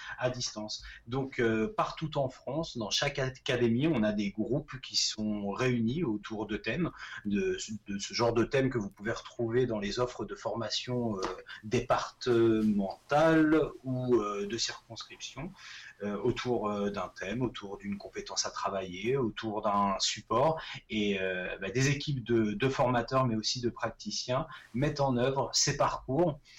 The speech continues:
qui vont vous permettre, euh, de pouvoir avoir des temps, alors des temps de, de formation, euh, je disais présentiel, pendant lesquels vous allez avoir un certain nombre, euh, d'informations qui vont vous être données sur le sujet, mais aussi, euh, des parcours où chacun devra pouvoir,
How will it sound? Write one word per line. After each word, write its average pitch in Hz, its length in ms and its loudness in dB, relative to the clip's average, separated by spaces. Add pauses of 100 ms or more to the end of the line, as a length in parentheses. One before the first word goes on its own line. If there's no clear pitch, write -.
(160)
qui - 140 -4
vont 120 140 4
vous 117 180 2
permettre, 123 640 2
euh, 98 720 -4
de 110 100 -2
pouvoir 117 540 2
avoir 107 340 2
des 107 140 -6
temps, 120 340 0 (180)
alors - 300 2
des 120 180 2
temps 127 220 4
de, 98 640 2
de 101 100 -6
formation, 104 720 -2
euh, 90 200 -8 (720)
je - 120 0
disais 110 240 2
présentiel, 139 840 4 (240)
pendant 110 160 2
lesquels 107 280 0
vous 110 140 -2
allez 110 140 0
avoir 107 260 2
un 107 80 2
certain - 320 -2
nombre, 107 380 -4
euh, 92 180 -4
d'informations 104 640 -2
qui - 120 -14
vont 98 120 -8
vous 101 320 -12
être 104 160 -8
données 104 180 0
sur 95 240 -6
le 92 100 -10
sujet, 98 600 -4 (340)
mais 123 260 4
aussi, 165 520 2
euh, 110 640 4
des 123 100 0
parcours 160 480 2
où 123 80 2
chacun 151 340 2
devra 123 380 2
pouvoir, 131 680 2